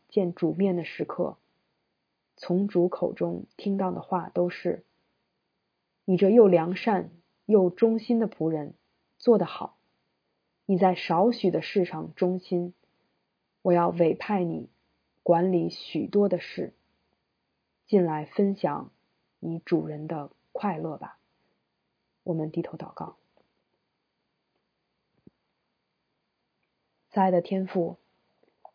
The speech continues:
感谢你借着耶稣基督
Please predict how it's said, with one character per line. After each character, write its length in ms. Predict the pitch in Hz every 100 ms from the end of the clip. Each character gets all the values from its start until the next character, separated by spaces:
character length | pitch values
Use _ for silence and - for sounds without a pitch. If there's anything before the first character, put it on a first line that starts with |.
| _ _
感 220 | - 175
谢 180 | 170 220
你 380 | 185 170 165 170 _ _ _ _ _ _
借 120 | - 180
着 60 |
耶 140 | 185 185
稣 120 | 190
基 200 | - 190
督 340 | 190 185 -